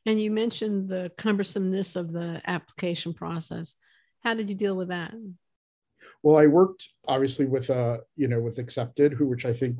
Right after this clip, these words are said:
Speaker 2: really helped me with that process from beginning to end and thinking through which schools would be the right ones. Once I sort of identified the school, thinking through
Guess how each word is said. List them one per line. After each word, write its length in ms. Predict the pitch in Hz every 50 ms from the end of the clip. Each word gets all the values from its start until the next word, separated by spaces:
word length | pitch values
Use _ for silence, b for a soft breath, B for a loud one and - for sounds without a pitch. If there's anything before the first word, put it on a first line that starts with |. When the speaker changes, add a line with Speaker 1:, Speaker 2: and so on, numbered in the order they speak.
| - -
Speaker 2:
really 280 | 135 139 135 135 127
helped 220 | 120 127 120 120 -
me 120 | 123 117
with 180 | 113 110 110 -
that 180 | 117 113 107 -
process 640 | - 120 117 120 120 - 120 110 107 - - - - B B B B B B B
from 180 | - 131 123 113
beginning 420 | 113 123 117 123 120 117 117 117
to 180 | 113 127 117 117
end 240 | 120 117 113 113 113
and 140 | 113 110 -
thinking 320 | - 123 123 127 123 120
through 240 | 120 - 123 127 123
which 220 | 117 120 120 120
schools 400 | - - - 156 156 156 147 143
would 160 | 143 139 135
be 100 | 123 135
the 120 | 131 127 123
right 300 | 127 127 127 127 127 135
ones. 520 | 135 131 131 131 131 127 127 127 123 - b b b b b b b _
Once 200 | 135 135 131 131
I 80 | 143 131
sort 200 | 120 - 151 135
of 80 | 123
identified 560 | 123 117 120 131 120 120 123 120 - 127 117 113
the 60 | -
school, 300 | - - - 135 131 120
thinking 360 | 120 - 127 123 127 123 120
through 460 | 120 - 123 123 120 120 120 120 120